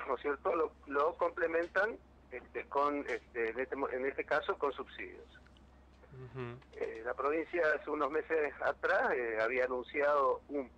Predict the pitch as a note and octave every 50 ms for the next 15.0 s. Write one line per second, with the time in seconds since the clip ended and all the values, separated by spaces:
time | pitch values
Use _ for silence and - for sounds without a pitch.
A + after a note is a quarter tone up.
0 | - C#3+ C#3 C3 A#2+ A#2 A2+ A2 G#2+ G#2+ G2+ G2+ G#2 - - A2+ A#2 - - A#2+
1 | - - B2+ A#2 B2+ C3+ C3 D3 E3+ F#3+ F3+ D3+ - C#3+ C3 B2 A#2+ A#2 A2+ A2+
2 | - - B2+ - - - D3+ D#3 F3 F3 - - A#2 A#2 B2 A#2+ A#2+ A#2+ A2+ A2
3 | - - - B2+ C3 C3+ - - - C#3 - B2 A2+ - - - - G3+ G#3 G#3
4 | F#3+ F#3 G#3 C4 - - - - - - - - - - - - - - - -
5 | - - - - A#2 A2+ A2+ A2+ A2+ A2+ A2+ A2 A2 A2+ A2 A2 G#2+ G#2+ G#2 -
6 | - - C#3+ C#3 D3 C#3 C3+ C3 C#3 C3 - - D3+ B2+ - - - A2+ G2+ -
7 | - - G#2+ G#2+ G#2 G#2 G2+ G2+ G#2+ - - - - - - - - - A#2+ A2+
8 | - C#3+ D3 D3 D3 C#3+ C3+ A#2+ - - - - - - B2+ - - - E3+ F3
9 | E3+ F3 F3+ F3 D#3+ D3+ D3 C3+ B2+ B2 A#2 - C#3 D3 - D#3+ B2+ - B2 A#2+
10 | A#2 - A2+ - - - A3+ - - B2+ A#2 A2+ A#2 - - B2+ - - B2 -
11 | A2+ A2 G#2 G#2+ G2+ - - A#2 A2+ - B2+ A#2+ A#2 A2 - G3 D4 - - D#3+
12 | D3 C#3 C3 A#2 - - A#2 A2+ A#2 A#2 A#2+ B2 - B2+ A2+ G#2+ - A#2 G#2+ A2
13 | G#2+ A2 - - - - - - - - - - - - - - - - - -
14 | - G3+ C#3+ G#2 G2+ G2 - A#2 A2 A2+ A2+ G2+ G2+ - G2 F#2 - - -